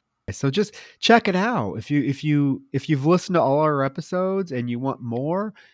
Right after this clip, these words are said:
join the Patreon. There's, like I said, there's ten episodes up right now that you can dive into, and we're going to record our next one this weekend, and we already have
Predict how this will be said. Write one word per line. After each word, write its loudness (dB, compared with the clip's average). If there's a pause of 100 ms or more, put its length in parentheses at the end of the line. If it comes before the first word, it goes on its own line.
(160)
join 2
the -4
Patreon. 0
There's, -4
like -4
I -8
said, -6
there's -6 (240)
ten -4
episodes -6
up -10
right -10
now -10
that -12
you -6
can -8
dive -2
into, -4
and -2
we're -6
going -6
to -4 (340)
record 10
our 4
next 0
one 0
this -6
weekend, 2
and -4
we -2
already 0
have -4